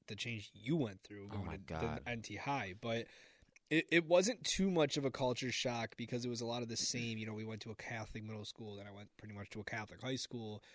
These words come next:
Speaker 1: just with more people. So it honestly was a decently smooth transition, but it wa-, at first it was like, "Wow, there's a lot of people here."
Speaker 2: <laughs>
Speaker 1: Um, you know, when you go have a class of twenty-five kids. But you, on the other hand, you went to N T High. That's where, like, everyone in North Tonawanda goes.
Speaker 2: Dude, it was crazy. Uh,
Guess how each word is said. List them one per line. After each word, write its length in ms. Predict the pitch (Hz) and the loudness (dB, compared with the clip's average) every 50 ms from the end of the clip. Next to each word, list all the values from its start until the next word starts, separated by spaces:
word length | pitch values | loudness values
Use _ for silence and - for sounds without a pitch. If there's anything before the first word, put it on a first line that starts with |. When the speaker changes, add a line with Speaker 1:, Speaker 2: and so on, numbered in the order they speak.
| - - _ | -20 -20 _
Speaker 1:
just 180 | - 120 110 - | -4 -2 -2 -2
with 120 | 113 110 | -4 -6
more 160 | 107 104 98 | -8 -8 -8
people. 460 | 92 - - 117 110 - - - - 131 | -10 -6 -4 -4 -4 -4 -8 -12 -10 -10
So 220 | - - - 131 127 | -8 -2 0 0 0
it 80 | 110 | 2
honestly 400 | 117 139 160 185 185 - - 202 | 0 0 2 2 2 2 2 4
was 120 | 170 139 120 | 4 4 2
a 60 | 113 | 0
decently 640 | 101 - - 117 120 - - 147 120 151 160 160 | -4 -2 -2 -2 0 0 -2 -2 0 2 2 2
smooth 340 | 147 - - 175 170 175 170 | 2 2 2 4 4 4 4
transition, 680 | 160 - 180 170 170 165 175 165 - - 185 180 170 | 4 2 0 0 2 2 2 2 2 2 0 0 4
but 140 | 156 135 117 | 4 4 6
it 60 | 120 | 6
wa-, 120 | 117 117 117 - | 4 4 2 -2
at 80 | - 113 | -4 -10
first 360 | - - 143 151 151 - - | -2 4 4 4 4 4 0
it 20 | 127 | -6
was 100 | 113 104 | -6 -6
like, 120 | 101 98 - - | -8 -12 -10 -8
"Wow, 160 | 110 113 131 | -4 -4 -4
there's 180 | 107 101 - | -4 -4 -6
a 60 | - 147 | -6 -6
lot 100 | 107 - | -8 -8
of 80 | - | -10
people 300 | - - 151 170 147 120 | -6 -6 -4 -2 -2 -2
here." 280 | 110 117 107 104 101 - _ | -2 -2 -2 -4 -4 -2 _
Speaker 2:
<laughs> 60 | 151 135 - - - - - - | 2 2 2 0 -6 -8 -6 -4
Speaker 1:
Um, 280 | 117 113 110 104 101 95 | -2 -2 -2 -4 -6 -6
you 100 | 117 123 | -4 -2
know, 160 | 120 113 107 | -2 0 -2
when 320 | 110 110 110 110 104 98 78 _ | -2 -2 -4 -4 -6 -10 -10 _
you 140 | 117 117 117 | -6 -4 -2
go 240 | 117 110 107 107 | 0 0 0 0
have 160 | 104 107 107 101 | 0 -2 -2 -4
a 60 | 98 | -4
class 240 | - - 110 107 - | -4 -4 -4 -4 -6
of 60 | 110 | -6
twenty-five 460 | - - 117 110 - - 104 101 104 | -6 -6 -6 -6 -4 -6 -6 -6 -8
kids. 340 | - - 131 120 110 110 - - | -6 -4 -4 -4 -4 -6 -10 -10
But 120 | 110 104 | -10 -10
you, 320 | 98 104 143 220 277 285 208 | -4 2 4 6 10 10 10
on 100 | 139 120 | 10 8
the 100 | 120 117 | 6 2
other 160 | 113 110 110 104 | 2 2 2 0
hand, 320 | 107 110 107 104 104 117 | 0 0 0 -2 0 0
you 80 | 180 247 | 2 4
went 140 | 220 135 123 | 4 2 2
to 120 | 123 120 | 0 -2
N 80 | 127 123 | -2 -2
T 160 | 113 120 113 | 0 -2 0
High. 320 | - 151 170 160 139 120 | 4 6 6 8 8 6
That's 240 | 117 123 175 185 - | 6 4 4 4 4
where, 120 | 135 120 113 | 2 4 4
like, 160 | 107 104 104 | 4 2 4
everyone 380 | 117 151 175 151 135 123 123 120 | 6 6 8 6 6 2 0 0
in 80 | 113 113 | 0 -2
North 180 | 117 110 107 | -2 -4 -4
Tonawanda 380 | - 117 110 107 104 101 104 101 | -6 -8 -10 -10 -10 -10 -10 -10
goes. 260 | 101 101 101 98 101 | -10 -8 -8 -6 2
Speaker 2:
Dude, 160 | - 135 135 | 4 6 8
it 60 | 127 | 8
was 120 | 127 127 - | 8 6 6
crazy. 560 | - - 98 107 110 120 123 113 95 85 87 | 6 6 6 8 6 6 6 4 2 2 2
Uh, 140 | 76 90 | 2 0